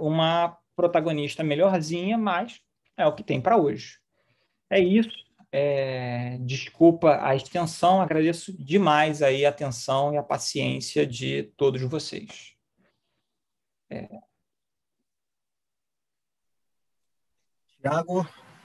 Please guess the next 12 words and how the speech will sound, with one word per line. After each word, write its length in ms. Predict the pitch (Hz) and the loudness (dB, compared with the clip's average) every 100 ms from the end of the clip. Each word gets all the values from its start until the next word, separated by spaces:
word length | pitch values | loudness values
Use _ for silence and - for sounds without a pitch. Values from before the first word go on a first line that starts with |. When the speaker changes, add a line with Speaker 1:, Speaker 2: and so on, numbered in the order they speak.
| _ _ _ _ - _ - - _ | _ _ _ _ -20 _ -20 -20 _
Speaker 2:
é, 520 | 143 117 120 123 117 107 _ | -10 -8 -6 -8 -10 -12 _
parabéns 440 | 120 123 117 120 - | -10 -8 -8 -10 -12
pela, 420 | 127 123 117 104 - _ | -10 -8 -8 -10 -18 _
não 80 | 117 | -20
sei 160 | - 123 | -16 -16
se 80 | |
estão 160 | - 120 | -12 -12
me 120 | 117 | -12
vendo, 500 | 104 120 147 151 160 - _ _ _ _ _ _ _ _ _ _ _ _ _ - _ _ _ _ _ _ _ _ _ | -10 -6 -6 -6 -8 -10 _ _ _ _ _ _ _ _ _ _ _ _ _ -20 _ _ _ _ _ _ _ _ _
parabéns 400 | 127 127 127 131 | -6 -6 -6 -8
pela 180 | 139 123 | -8 -8
exposição, 800 | - - 127 110 - 135 147 | -8 -8 -8 -10 -8 -4 -2